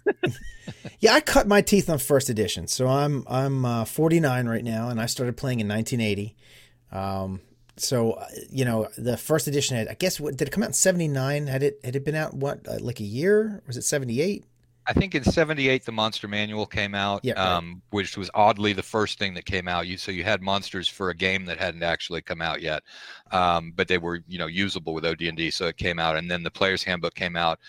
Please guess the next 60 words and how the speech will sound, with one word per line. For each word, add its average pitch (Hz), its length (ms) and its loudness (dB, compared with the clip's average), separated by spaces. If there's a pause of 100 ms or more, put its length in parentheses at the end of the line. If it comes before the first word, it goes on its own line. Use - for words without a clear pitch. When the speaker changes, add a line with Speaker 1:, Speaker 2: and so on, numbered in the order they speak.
(240)
Speaker 3:
and 95 80 -6
then 95 120 -2
quite 123 560 2
a 107 60 2
bit, 104 360 2
like, 98 200 2 (140)
at 92 100 -8
least 113 340 -2
a 98 80 -6
year 101 360 0
later, 92 320 2
the 85 120 -10
Dungeon 85 360 -4
Master's 82 380 -6
Guide 80 260 -4
finally 78 320 -6
came 78 240 -6
out. 76 240 -8 (280)
So. - 240 -18
Speaker 2:
Right. 107 240 -2 (720)
Yeah, 147 180 4
and 147 100 2
that's, 185 200 4
that's 190 260 6
what 165 60 6
I 156 80 8
cut 151 200 0
my 120 160 0
teeth 104 280 -4
on. 101 120 -6
So 120 140 -4
when 123 120 0
I 139 100 0
talk 135 240 0
about 113 280 -2
any 117 220 -2
D 117 220 -4
and 107 100 -2
D 110 120 -2
that 104 100 -2
I've 98 260 -4
played, 98 340 -4
that's 110 200 -2
pretty 117 260 -4
much 101 440 -6
the 95 160 -4
biggest 117 720 -2 (120)
bulk 107 320 -2
of 92 140 -12
D 101 160 -6
and 95 140 -8
D, - 40 -20 (160)
the 107 140 -8
D 107 180 -8
and 101 100 -6
D 107 100 -6
version 92 300 -6
I 87 120 -8
played 73 300 -12
on. - 220 -16